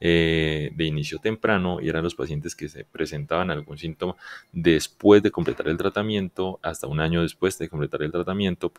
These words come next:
eh, con antraciclinas y se caracterizaba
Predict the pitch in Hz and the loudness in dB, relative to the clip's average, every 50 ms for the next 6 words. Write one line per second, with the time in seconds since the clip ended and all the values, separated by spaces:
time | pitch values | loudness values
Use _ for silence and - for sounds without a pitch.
0 | - - - 82 82 78 73 76 - 82 80 82 87 - 95 - - - - 107 | -12 -12 -8 -6 -4 -4 -6 -6 -8 -8 -8 -8 -6 -8 -8 -10 -10 -10 -6 -4
1 | 104 95 95 95 95 - - - 95 98 98 95 - - - - 87 85 80 - | -2 -2 -2 -4 -4 -8 -10 -6 -4 -4 -4 -4 -6 -8 -4 -2 -2 -2 0 0
2 | - 73 - - 78 76 78 78 | -2 -4 -2 -2 -2 0 0 -2